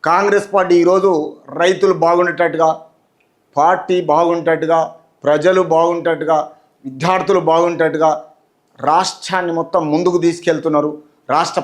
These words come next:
పరిపాలన బాగుంది. ఇది బీఆర్ఎస్ ప్రభుత్వం బాగలేకనే పది సంవత్సరాలు టైమ్ ఇచ్చిండ్రు. తిరిగి ఇలాంటి వెధవలు చాలామంది ఉన్నారని కేటీఆర్కు తెలుసు. కేటీఆర్ అసంపూర్తిగా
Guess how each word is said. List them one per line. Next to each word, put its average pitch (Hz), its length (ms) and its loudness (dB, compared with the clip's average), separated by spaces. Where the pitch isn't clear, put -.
పరిపాలన 165 380 0
బాగుంది. 156 380 0
ఇది 202 180 2
బీఆర్ఎస్ 175 480 2
ప్రభుత్వం 165 380 0
బాగలేకనే 165 580 0
పది 143 160 -2
సంవత్సరాలు 180 500 2
టైమ్ 170 220 2
ఇచ్చిండ్రు. 160 320 -4
తిరిగి 214 300 2
ఇలాంటి 175 400 0
వెధవలు 196 420 2
చాలామంది 180 500 2
ఉన్నారని 175 360 0
కేటీఆర్కు 180 600 0
తెలుసు. 185 240 -4
కేటీఆర్ 170 520 0
అసంపూర్తిగా 262 880 0